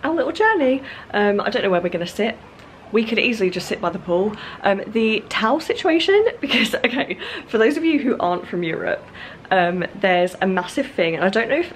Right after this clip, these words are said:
I really don't think it happens in America, but in Europe, wherever you go,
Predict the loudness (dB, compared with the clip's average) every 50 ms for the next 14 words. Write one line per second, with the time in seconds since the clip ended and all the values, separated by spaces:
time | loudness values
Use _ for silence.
0 | -4 -2 -2 -2 -2 0 2 2 4 2 2 0 0 -2 -2 -2 -2 -2 -2 -2
1 | 0 0 0 0 0 0 2 2 0 0 -2 -4 -6 -6 -6 -6 -10 -14 -14 -14
2 | -8 -4 -4 0 2 2 0 2 2 2 2 2 0 -2 -4 -8 -10 -10 0 0
3 | 2 4 4 2 2 0 -2 -2 -2 -2 0 2 0 0 0 0 -2 -2 -4